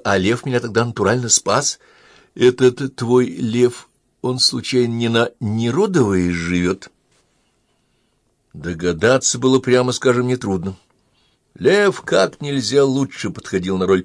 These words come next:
понимающего человека, способного без лишних расспросов накормить мороженым девицу, случайно проснувшуюся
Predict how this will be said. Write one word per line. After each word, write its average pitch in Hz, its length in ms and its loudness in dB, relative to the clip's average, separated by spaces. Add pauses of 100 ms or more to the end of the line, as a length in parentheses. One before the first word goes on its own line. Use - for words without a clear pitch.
(120)
понимающего 95 1000 -2
человека, 98 540 -6 (380)
способного 98 720 -4
без 107 280 -6
лишних - 420 -10
расспросов - 600 -4 (440)
накормить 131 760 -2
мороженым 95 720 -2
девицу, 92 640 -4
случайно 110 600 -6
проснувшуюся 101 840 -4